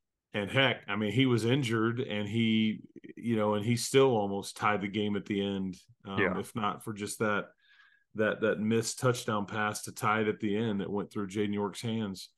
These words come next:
Speaker 2: Yeah.
Speaker 1: This time his jump or whatever it was. Uh, but I, but tho-, those two, I think, right there for sure.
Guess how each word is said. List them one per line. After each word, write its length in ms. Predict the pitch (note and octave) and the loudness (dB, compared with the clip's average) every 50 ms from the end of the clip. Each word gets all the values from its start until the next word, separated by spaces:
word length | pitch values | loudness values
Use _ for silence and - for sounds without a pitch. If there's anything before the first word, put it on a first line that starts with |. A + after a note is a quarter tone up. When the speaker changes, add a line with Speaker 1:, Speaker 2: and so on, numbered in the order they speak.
| _ _ _ _ - - - | _ _ _ _ -20 -8 -2
Speaker 2:
Yeah. 140 | F2+ F2+ - - _ _ _ _ _ _ | -2 -2 -2 -4 _ _ _ _ _ _
Speaker 1:
This 140 | G#2+ G#2+ - | -20 -20 -8
time 240 | - B2+ A2 G#2 G2 | -4 -2 -2 -2 -2
his 100 | G2 F#2 | -6 -8
jump 300 | F2 F#2 A2 A2 A2+ A2+ | -4 -2 -2 -2 0 0
or 80 | A#2 G#2 | -2 -2
whatever 320 | F#2+ F#2+ F#2+ F#2+ F2 F#2 | -2 -2 -2 -4 -4 -4
it 60 | E2+ D#2+ | -4 -2
was. 480 | F#2+ F#2+ F#2+ F#2+ F#2+ G2 F#2+ - - - | -2 -2 0 -2 -2 -4 -6 -8 -8 -8
Uh, 320 | - G2 G2 F#2+ F#2+ F#2 C2+ | -6 -4 -2 -2 -2 -2 -2
but 140 | G#2 B2 A#2+ | 0 2 4
I, 120 | A#2 A2+ | 4 4
but 160 | A2+ A#2+ A2+ G#2 | 2 0 2 4
tho-, 160 | B2+ B2+ A#2+ | 4 4 6
those 300 | A2+ B2+ B2 B2 B2 - | 4 4 4 4 2 0
two, 360 | - B2+ A#2 G#2 G2+ F#2+ G2 | -2 -2 0 0 0 -2 -2
I 60 | G2 | -4
think, 240 | G2 - A2+ F#2+ - | -2 -2 -4 -2 -2
right 200 | G2+ F#2+ F#2 - | -2 -2 -2 0
there 140 | - G2+ G2 | 0 0 0
for 120 | - - - | 0 -4 -6
sure. 380 | - - G#2+ G2 F#2+ F2+ - | -2 0 2 2 2 0 -2